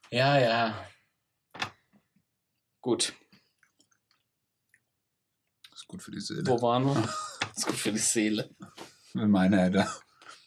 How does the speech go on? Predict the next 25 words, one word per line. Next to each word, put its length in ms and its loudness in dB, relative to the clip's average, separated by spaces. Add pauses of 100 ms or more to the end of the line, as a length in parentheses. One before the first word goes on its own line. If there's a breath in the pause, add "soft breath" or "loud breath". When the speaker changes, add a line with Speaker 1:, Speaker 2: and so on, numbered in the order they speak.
Speaker 2:
Hm, 280 0 (320)
okay. 320 -2 (840 loud breath)
Nee, 160 4
ähm, 420 2
ich 120 0
wollte 200 4
noch 160 0
kurz 200 -2
fragen, 440 2 (640)
zu 140 -8
deiner 360 4 (380)
derzeitigen 460 2
mentalen 280 0
Verfassung. 460 -8 (140)
Speaker 1:
Mhm. 260 -2 (160)
Speaker 2:
Hm? 240 0 (540)
Speaker 1:
Ja, 320 0
ausbaufähig. 760 -2 (220)
Speaker 2:
Mhm. 380 2
Speaker 1:
Um 100 -2
es 120 0
positiv 500 -2
zu 100 -10
formulieren. 540 -2 (200)
Speaker 2:
Mhm. 300 -4